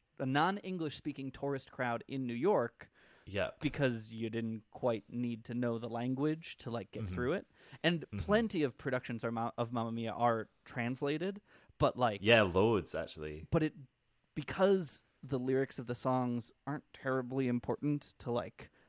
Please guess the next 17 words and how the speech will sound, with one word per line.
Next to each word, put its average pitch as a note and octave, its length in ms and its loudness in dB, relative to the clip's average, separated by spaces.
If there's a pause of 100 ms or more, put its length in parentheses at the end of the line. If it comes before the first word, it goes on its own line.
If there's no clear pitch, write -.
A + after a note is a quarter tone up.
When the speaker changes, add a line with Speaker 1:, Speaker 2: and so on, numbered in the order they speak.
(240)
Speaker 1:
understanding B2+ 720 4
the A2+ 80 0
plot, - 600 -6 (560)
Speaker 2:
Uh-huh. F2 300 0 (100)
Speaker 1:
the C#3+ 160 2
translation C3 960 0 (420)
becomes F3 640 -2
less B2 240 -4
important. A2 680 -8 (340)
And B2+ 260 2
Speaker 2:
Yeah, G2+ 340 10 (160)
and G#2+ 120 0
you G2+ 80 -2
can G#2 120 -4
just F#2+ 180 -2
enjoy E2+ 300 0
the, D#2 140 -4